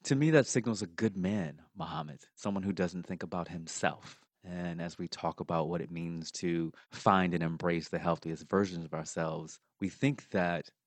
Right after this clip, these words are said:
you know, we've gotta work on ourselves so much. But as you said, i-, if I'm doing well, I can then go out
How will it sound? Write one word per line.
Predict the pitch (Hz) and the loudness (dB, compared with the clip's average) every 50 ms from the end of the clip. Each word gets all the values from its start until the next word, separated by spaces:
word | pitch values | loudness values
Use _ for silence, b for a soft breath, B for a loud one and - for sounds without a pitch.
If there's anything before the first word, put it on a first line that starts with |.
| _ | _
you | - 95 92 | -8 -6 -4
know, | 87 82 82 | -2 -2 0
we've | 82 82 87 80 | 0 0 0 0
gotta | - 95 92 90 | 0 2 2 2
work | 85 82 90 85 - | 2 0 -2 -2 -2
on | 87 | -6
ourselves | 80 73 76 80 - - - 131 131 110 90 - | -8 -8 -10 -12 -6 -4 0 2 2 2 0 0
so | - - - 85 85 82 | -2 -2 0 0 0 0
much. | 85 95 120 117 82 - - - - _ - | 0 0 2 2 0 0 -4 -10 -12 _ -4
But | 104 101 98 85 80 - | 0 0 2 0 0 0
as | - 92 80 - | -2 -2 -2 -2
you | 92 | -6
said, | 85 - - - 156 123 92 82 78 80 - - | -8 -4 -2 2 4 4 4 4 2 -2 -6 -10
i-, | - - _ _ | -14 -16 _ _
if | - 92 90 - _ | -6 -6 -6 -6 _
I'm | - 92 107 127 131 131 117 | 0 2 4 4 2 2 0
doing | 113 107 107 101 | -2 -2 -2 -2
well, | 95 87 87 85 85 87 | -2 -2 0 0 0 2
I | 76 90 | 2 0
can | 90 - - 90 85 | -2 -2 -6 -10 -8
then | - 90 82 | -6 -6 -6
go | 82 80 87 82 80 82 | -4 -2 0 0 0 2
out | 80 80 82 80 - | 2 0 0 0 -2